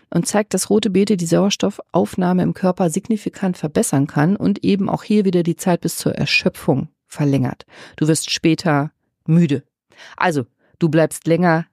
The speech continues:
leistungsfähig und das ist im Sport ein echter Vorteil, aber im Alltag eben auch. Also, oder sei es beim Fußball, beim Tennis, beim Treppensteigen, beim Radfahren, bei der Arbeit,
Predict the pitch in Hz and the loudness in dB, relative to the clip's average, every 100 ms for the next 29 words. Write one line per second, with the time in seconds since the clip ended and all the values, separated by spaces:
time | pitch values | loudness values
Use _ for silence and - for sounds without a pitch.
0 | - 151 180 - 147 143 - 143 135 - | -8 -2 0 0 -4 -4 0 0 -2 -4
1 | 160 - 175 156 156 - 156 170 - 156 | -6 -4 -6 -4 -4 -2 0 0 0 -2
2 | 165 160 - 175 - 170 160 - 143 151 | -2 -6 -4 -4 0 0 0 -2 0 0
3 | 143 160 180 190 156 185 147 - 165 - | 0 -2 0 -2 -2 -2 0 2 0 -2
4 | - - - - 151 135 120 _ _ - | -14 -20 -20 -6 -2 -2 -4 _ _ -2
5 | 170 147 120 127 127 - 202 - 156 - | 0 0 0 -2 -2 -2 -4 0 -2 0
6 | 139 185 262 147 127 127 208 214 147 - | 0 2 2 2 2 2 0 0 -2 -2
7 | 127 131 120 151 196 156 - - 135 127 | -4 -2 -2 0 0 0 -4 -2 0 0
8 | 131 175 190 185 190 185 196 151 131 135 | 0 2 2 2 -2 0 0 0 0 0
9 | 127 - | -2 -6